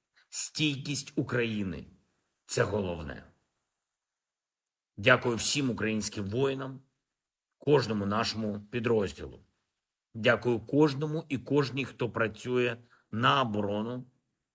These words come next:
та на нашу державу. І дякую всім українцям за кожен збір для нашої української армії.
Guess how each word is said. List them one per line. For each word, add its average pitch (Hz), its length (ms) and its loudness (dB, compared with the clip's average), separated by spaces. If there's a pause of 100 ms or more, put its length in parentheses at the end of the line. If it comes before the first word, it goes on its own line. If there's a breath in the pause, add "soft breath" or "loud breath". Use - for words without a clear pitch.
(160)
та 113 120 0
на 110 140 2
нашу 110 320 0
державу. 85 500 -4 (1300)
І 131 80 -4
дякую 113 400 4
всім 143 360 0
українцям 113 600 -2
за 95 140 0
кожен 139 600 0 (160)
збір 104 560 -2
для 90 180 0
нашої 95 520 -2 (280)
української 107 680 -4
армії. 80 400 -10